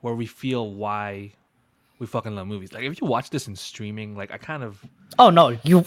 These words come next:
Speaker 2: if you watch this in
Speaker 1: I
Speaker 2: streaming,
Speaker 1: kinda
Speaker 2: you
Speaker 1: feel
Speaker 2: would have
Speaker 1: bad
Speaker 2: been
Speaker 1: because, like, there's a lot that happened in the movie that, like, watching it with an audience is, like, I mean, it's kinda
Speaker 2: The
Speaker 1: corny,
Speaker 2: sound
Speaker 1: but
Speaker 2: needs to
Speaker 1: it's
Speaker 2: penetrate
Speaker 1: magic.
Speaker 2: through your
Speaker 1: It's
Speaker 2: body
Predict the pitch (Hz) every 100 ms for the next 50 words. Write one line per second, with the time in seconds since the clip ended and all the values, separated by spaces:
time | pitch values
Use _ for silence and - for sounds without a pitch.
0 | - - 277 262 254 160 135 - 156 190
1 | 156 147 139 110 123 107 101 98 - -
2 | - - 151 175 160 147 - - - 143
3 | 156 190 185 139 139 135 123 120 113 120
4 | 113 107 113 - _ 131 117 110 113 127
5 | 120 104 - 117 107 - _ _ _ _
6 | _ 123 123 147 151 123 117 110 107 104
7 | 98 95 101 95 95 - - _ _ _
8 | _ _ _ _ _ _ _ _ _ _
9 | _ _ _ _ - - - - - -
10 | 156 - 170 190 180 165 147 - 151 117
11 | 175 143 - 147 135 120 110